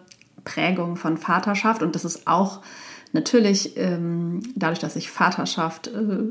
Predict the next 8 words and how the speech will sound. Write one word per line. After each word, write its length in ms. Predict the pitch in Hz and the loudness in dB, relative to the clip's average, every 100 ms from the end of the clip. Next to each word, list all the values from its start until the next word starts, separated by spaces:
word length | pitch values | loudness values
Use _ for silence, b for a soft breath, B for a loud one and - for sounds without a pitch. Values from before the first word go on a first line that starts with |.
| 254 | -2
doch 180 | 202 196 | -6 -4
stark 460 | - - 175 190 | -2 4 6 4
verändert, 520 | - - 185 196 165 - | 0 0 4 4 4 0
etwas, 500 | - 160 165 - 226 | -4 -2 -2 -4 -4
was 200 | 156 - | -2 0
aufgebrochen 760 | 214 - 190 180 185 185 180 | 0 0 0 0 2 2 4
wird. 340 | 185 247 254 - B B B B B B B B - | 4 4 2 -8 B B B B B B B B 0
Ähm, 600 | 180 180 180 180 180 | 2 4 4 2 0